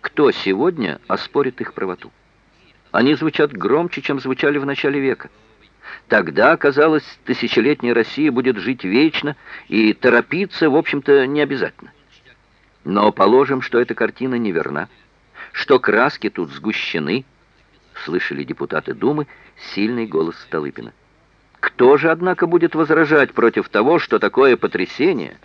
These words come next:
такой громадный социальный переворот не отразится, может быть, на самой целостности России. Ведь тут, господа, предлагают разрушение существующей государственности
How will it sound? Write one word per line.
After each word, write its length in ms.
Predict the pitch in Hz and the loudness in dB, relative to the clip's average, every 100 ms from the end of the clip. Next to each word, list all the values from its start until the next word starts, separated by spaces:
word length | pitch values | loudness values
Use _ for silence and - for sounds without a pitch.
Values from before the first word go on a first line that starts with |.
| - - - | -20 -20 -8
такой 280 | - - 139 | -2 6 6
громадный 640 | 117 127 147 160 156 143 135 | 6 4 6 6 4 2 0
социальный 640 | 139 - 117 147 143 135 | -2 0 0 2 0 -2
переворот 720 | - 123 110 95 113 202 - - - - - | 2 4 6 4 6 4 2 -10 -20 -20 -4
не 160 | 113 147 | 2 2
отразится, 760 | 160 143 151 113 180 185 - | 4 4 4 4 -6 -4 -2
может 280 | 165 156 143 | 0 0 0
быть, 260 | 151 151 - | -2 -2 -8
на 460 | 82 113 131 127 - _ _ _ | -4 2 4 4 2 _ _ _
самой 640 | - - 123 117 135 180 170 | -16 0 2 4 4 2 0
целостности 800 | - - 151 143 - 127 - - | -6 0 0 -2 -8 -14 -14 -8
России. 600 | 110 107 - 90 67 57 _ _ _ _ _ _ _ _ _ | -6 -6 -12 -12 -12 -14 _ _ _ _ _ _ _ _ _
Ведь 240 | - - - | -10 -10 -4
тут, 180 | 95 | -6
господа, 520 | 92 85 - - 92 92 _ _ _ - | -4 -8 -4 -2 -2 -4 _ _ _ -2
предлагают 720 | 113 95 95 92 101 107 - | -2 2 0 2 2 2 2
разрушение 680 | 110 90 82 - 101 120 110 | -2 0 -4 -2 -2 0 -4
существующей 1040 | - 107 - 92 - - 123 120 - 98 | -4 -6 -4 -6 -8 -4 -2 -2 -4 -6
государственности 1000 | 87 - - 135 165 - 64 60 - _ | -6 -8 -2 0 0 -4 -16 -16 -20 _